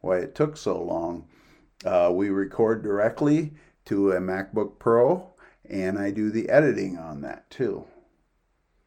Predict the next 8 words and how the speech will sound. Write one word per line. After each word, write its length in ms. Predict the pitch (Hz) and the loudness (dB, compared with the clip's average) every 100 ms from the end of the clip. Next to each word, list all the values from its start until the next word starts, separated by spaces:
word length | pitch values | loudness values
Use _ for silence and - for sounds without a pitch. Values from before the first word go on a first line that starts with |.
| _ | _
So 220 | - 95 | -8 -4
there, 240 | 95 101 92 | -2 -2 -2
did 180 | 90 92 | -2 -2
I, 120 | 92 - - | -2 -6 -8
did 140 | 101 | -6
I 80 | 92 | -4
cover 380 | - 131 135 131 | -2 -2 0 0
everything? 760 | 131 135 135 127 131 139 147 | 0 0 -4 -4 -2 -2 -4